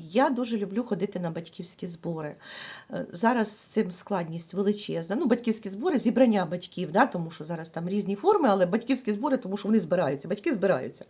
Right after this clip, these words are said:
тому батьківські збори, в якій би формі вони не проводилися. Коли батьки гуртуються, коли їх можна побачити велику кількість, скажімо, там, е,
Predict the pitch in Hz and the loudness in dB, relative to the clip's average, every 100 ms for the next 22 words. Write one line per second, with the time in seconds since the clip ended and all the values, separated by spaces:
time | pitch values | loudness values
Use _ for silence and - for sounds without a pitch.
0 | - - - 294 262 233 208 - 170 156 | -18 -16 -2 2 2 2 -2 -4 -10 -8
1 | 156 156 - - - 175 233 214 - 254 | -8 -10 -14 -16 -4 0 2 2 0 2
2 | 202 190 185 185 185 175 156 160 147 - | 2 0 -2 -2 -4 -2 -4 -4 -6 -8
3 | - 220 226 214 - - 185 - 196 208 | -4 0 0 0 -4 -8 -6 -4 -2 -4
4 | - 170 190 311 - 202 190 160 - 175 | -6 -8 -6 -8 -8 -6 -4 -4 -8 -10
5 | 175 175 165 160 165 156 147 - - 156 | -8 -8 -8 -10 -8 -8 -8 -12 -14 -12
6 | 160 - 170 285 349 220 - 165 156 156 | -12 -14 -8 -8 -4 -6 -6 -12 -12 -14
7 | 160 170 - - - - 151 | -18 -18 -18 -20 -8 -4 -4